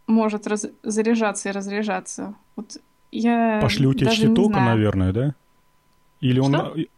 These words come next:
Speaker 2: пошли утечки тока, или он на, на открытом воздухе начал окисляться?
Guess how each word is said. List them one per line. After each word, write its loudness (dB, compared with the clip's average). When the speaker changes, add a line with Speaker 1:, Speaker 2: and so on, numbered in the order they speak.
Speaker 2:
пошли 0
утечки 0
тока, 0
или 2
он 2
на, 2
на 2
открытом 0
воздухе 0
начал 0
окисляться? -4